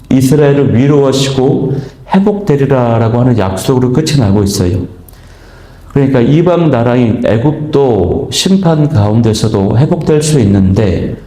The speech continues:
하물며 하나님의 백성인 이스라엘이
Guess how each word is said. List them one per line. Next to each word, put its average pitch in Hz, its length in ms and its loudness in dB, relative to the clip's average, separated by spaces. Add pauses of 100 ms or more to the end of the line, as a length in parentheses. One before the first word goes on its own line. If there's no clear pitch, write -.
하물며 160 680 2 (480)
하나님의 196 580 2
백성인 135 880 0
이스라엘이 117 1000 0